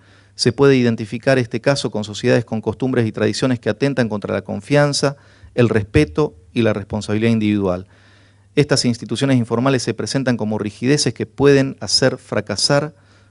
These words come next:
los esfuerzos por introducir reglas que favorecen la cooperación voluntaria y pacífica. Para interpretar los casos de reglas informales, regresivas o extractivas,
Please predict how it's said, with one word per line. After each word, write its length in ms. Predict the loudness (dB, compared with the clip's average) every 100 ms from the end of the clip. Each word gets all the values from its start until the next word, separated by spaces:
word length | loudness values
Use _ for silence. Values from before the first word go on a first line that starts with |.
| -4
los 200 | -2 -2
esfuerzos 460 | 0 2 2 -2
por 180 | -4 -6
introducir 600 | -4 -6 -6 -2 -2 -2 _ _ _ _
reglas 340 | 2 4 4 0
que 120 | -6
favorecen 480 | -6 -4 -4 -4 -6
la 80 |
cooperación 500 | -6 -8 -8 -8 -6
voluntaria 400 | -4 -4 -4 -4
y 40 | -4
pacífica. 680 | -8 -10 -12 -14 -18 -18 -20 _ _ _ _ _ _ _ _
Para 180 | 0 2
interpretar 420 | 4 2 2 2
los 140 | 2 2
casos 240 | 0 2
de 80 | 2
reglas 400 | 4 4 2 -6 _ -2
informales, 640 | -2 0 0 2 4 4
regresivas 600 | 2 0 0 0 0 0
o 40 | -2
extractivas, 840 | -2 -4 -2 2 4 4 0